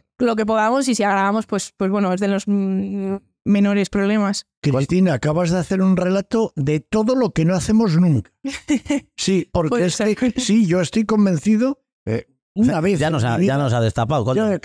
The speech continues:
Speaker 2: <laughs> sí, sí, una vez en mi vida yo he presenciado un accidente, además estaba yo solo y tal, y, y no hice nada más que llamar, pero porque estaba <laughs> cobardado, claro, con todo lo que
Speaker 1: Bueno,
Speaker 2: había
Speaker 1: es
Speaker 2: visto.
Speaker 1: suficiente, porque a nada que no hace falta incluso,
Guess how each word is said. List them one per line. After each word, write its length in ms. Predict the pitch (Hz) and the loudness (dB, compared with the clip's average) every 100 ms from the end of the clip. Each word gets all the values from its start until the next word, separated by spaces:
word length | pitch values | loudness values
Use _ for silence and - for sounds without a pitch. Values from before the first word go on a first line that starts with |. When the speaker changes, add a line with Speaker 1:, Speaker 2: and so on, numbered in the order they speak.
| - _ - | -12 _ -10
Speaker 2:
<laughs> 140 | - | -2
sí, 120 | 247 | -2
sí, 240 | - 233 - _ | 0 -2 -2 _
una 220 | 220 262 240 | 0 2 2
vez 180 | 214 175 | 0 0
en 140 | 175 | 2
mi 100 | 156 | 2
vida 220 | 180 208 | 2 2
yo 180 | 180 165 | 0 0
he 40 | 165 | 0
presenciado 720 | 151 135 127 113 127 196 180 | 0 0 0 0 0 2 2
un 300 | 147 147 147 | 2 2 2
accidente, 480 | 135 139 147 185 165 | 0 0 0 0 0
además 300 | 143 151 135 | 0 0 0
estaba 380 | 120 - 160 147 | -2 0 0 0
yo 160 | 131 | 0
solo 340 | 135 165 220 233 | -2 0 0 0
y 60 | |
tal, 220 | 190 180 220 _ _ _ | 0 -2 -2 _ _ _
y, 220 | - 123 - | -2 0 0
y 140 | 113 | 2
no 360 | 110 113 127 135 | 4 2 2 0
hice 200 | 135 135 | 0 0
nada 220 | 135 131 | 0 0
más 200 | 120 - | 0 -2
que 140 | - | -2
llamar, 440 | 107 104 104 95 - _ _ _ _ | -2 0 0 -2 -6 _ _ _ _
pero 400 | 131 110 113 - - | -2 0 0 -4 -4
porque 260 | 113 120 | -2 -2
estaba 560 | - - - 214 156 170 - - | -2 -2 -2 -2 -2 -4 -8 -4
<laughs> 180 | 160 156 _ _ _ _ | -4 -4 _ _ _ _
cobardado, 600 | 233 180 180 170 226 180 | -2 0 0 0 0 -2
claro, 360 | 151 208 170 156 | -2 -2 -2 -4
con 260 | 160 170 156 | -2 -2 0
todo 200 | 190 180 | -2 -2
lo 100 | 160 | 0
que 80 | 277 | 0
Speaker 1:
Bueno, 140 | 254 | 0
Speaker 2:
había 60 | 233 | 0
Speaker 1:
es 60 | |
Speaker 2:
visto. 120 | 190 294 | 0 0
Speaker 1:
suficiente, 500 | 233 233 269 269 208 | 2 2 0 0 0
porque 540 | 208 202 208 202 202 | -2 0 0 0 0
a 80 | - | 0
nada 300 | 214 233 254 | 0 0 -2
que 720 | 247 247 247 240 240 233 202 233 | -2 0 0 0 2 2 0 0
no 100 | 262 | 0
hace 120 | 285 | -2
falta 320 | 240 226 214 | -2 -2 0
incluso, 600 | 208 214 202 214 208 196 | 0 2 0 0 -2 -4